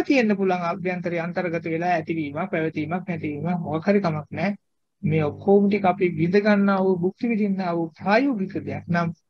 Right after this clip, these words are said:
ඒකයි සංසිඳීම. ඒකයි සතිපට්ඨානය. ඒක අල්ලගන්න බෑනේ. ඒකනේ වැඩි.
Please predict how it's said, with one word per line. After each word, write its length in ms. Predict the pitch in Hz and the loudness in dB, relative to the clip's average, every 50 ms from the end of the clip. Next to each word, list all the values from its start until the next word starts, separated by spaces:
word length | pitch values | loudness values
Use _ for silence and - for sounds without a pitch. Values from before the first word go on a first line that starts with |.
| _ _ _ _ _ _ _ - | _ _ _ _ _ _ _ -4
ඒකයි 320 | - 156 170 196 - 180 165 | -2 0 0 0 0 -2 -2
සංසිඳීම. 580 | - 104 101 101 - - 104 101 101 101 101 - - _ _ _ | -2 -6 -8 -8 -8 -8 -8 -6 -6 -8 -10 -12 -16 _ _ _
ඒකයි 340 | - 165 180 175 196 190 | 0 0 2 2 2 0
සතිපට්ඨානය. 680 | 180 - - - 156 151 151 151 - 101 101 101 101 101 101 101 - _ _ _ _ _ _ _ _ _ _ _ _ _ _ _ _ _ | 0 0 -2 -2 -4 -4 -4 -6 -6 -8 -8 -8 -10 -14 -18 -18 -20 _ _ _ _ _ _ _ _ _ _ _ _ _ _ _ _ _
ඒක 140 | - 190 170 | 0 2 4
අල්ලගන්න 440 | 180 170 170 185 214 220 233 208 190 | 4 4 6 6 6 6 6 6 6
බෑනේ. 260 | 175 190 226 277 320 - _ _ _ _ _ _ _ _ _ _ _ - | 6 4 2 2 -2 -8 _ _ _ _ _ _ _ _ _ _ _ 0
ඒකනේ 320 | - 190 196 190 165 156 | 2 4 4 4 4 4
වැඩි. 200 | 170 196 214 175 | 2 2 2 0